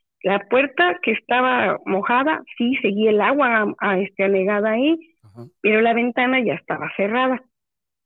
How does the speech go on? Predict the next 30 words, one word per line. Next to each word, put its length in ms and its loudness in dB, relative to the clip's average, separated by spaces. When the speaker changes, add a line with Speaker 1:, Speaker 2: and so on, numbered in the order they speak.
Speaker 1:
Entonces 420 -2
este 180 -6
chico 320 -4
agarra 360 0
y 140 2
le 140 2
pega 320 0
y 80 2
la 260 2
abre. 260 0
Ay, 200 0
señor 340 0
Omar, 260 -2
¿se 80 2
puede 260 -2
imaginar 520 0
lo 160 0
que 160 0
vimos? 300 0
Speaker 2:
Abandonada 520 -4
la 120 -6
casa. 380 -12
Speaker 1:
Exactamente, 800 0
Speaker 2:
Claro. 320 -2
Speaker 1:
el 120 -2
techo 560 -2
que, 140 2
este, 280 -8
todo 520 -2
destruido, 800 0